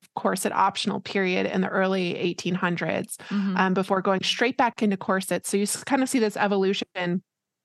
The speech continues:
Speaker 1: of women's fashion specifically. There was some men's pieces though, I believe, as well.
Speaker 2: Yeah, absolutely.
Speaker 1: Um,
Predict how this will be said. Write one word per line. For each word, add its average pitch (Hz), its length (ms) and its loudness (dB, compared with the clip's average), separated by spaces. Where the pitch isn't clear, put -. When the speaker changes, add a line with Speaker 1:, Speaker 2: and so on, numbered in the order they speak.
Speaker 1:
of 226 180 4
women's 202 420 0
fashion 190 380 0
specifically. 190 640 -2
There 240 120 4
was 381 140 2
some 220 240 2
men's 196 220 0
pieces - 400 -6
though, 202 180 4
I - 80 0
believe, - 340 0
as 196 200 -4
well. 190 100 4
Speaker 2:
Yeah, 285 180 2
absolutely. 240 440 4
Speaker 1:
Um, 190 280 2